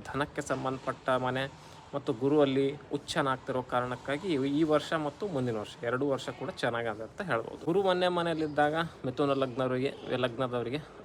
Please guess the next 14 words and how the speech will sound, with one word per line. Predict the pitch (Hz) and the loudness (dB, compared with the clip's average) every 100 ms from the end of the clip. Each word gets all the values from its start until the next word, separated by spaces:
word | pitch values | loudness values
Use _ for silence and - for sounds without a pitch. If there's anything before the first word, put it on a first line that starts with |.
| 143 156 | 2 2
ಆತ್ಮವಿಶ್ವಾಸ | - 196 185 147 - 160 151 147 | 2 0 0 0 0 0 0 0
ಹೆಚ್ಚಾಗುವಂಥ | 123 - 117 120 117 117 117 | -2 -2 -2 -2 -6 -6 -4
ಚಾನ್ಸಸ್ | 113 117 - - | -4 -6 -10 -6
ಜಾಸ್ತಿ | 113 - 120 110 | -6 -6 -6 -6
ಇರುತ್ತೆ. | - - - | -6 -10 -8
ಯಾಕಂದ್ರೆ | - 165 170 135 | -6 -4 -4 -2
ಗುರು | 160 160 | 0 2
one | 151 143 | 0 0
of | 151 | -2
the | 151 127 | -4 0
positive, | 123 131 135 135 131 135 - - - - 127 | 2 0 -2 -4 -4 -6 -12 -20 -16 -4 -4
ಆಪ್ಟಿಮಿಸ್ಟಿಕ್ | - 135 135 - 135 - | 0 -2 0 -4 -8 0
ಪ್ಲಾನೆಟು | 127 120 120 - 120 117 - - - - 135 120 | 0 2 -2 -4 -6 -6 -14 -20 -18 -8 -4 -2
ಲಗ್ನದಲ್ಲೇ | 117 143 151 151 | 0 2 4 6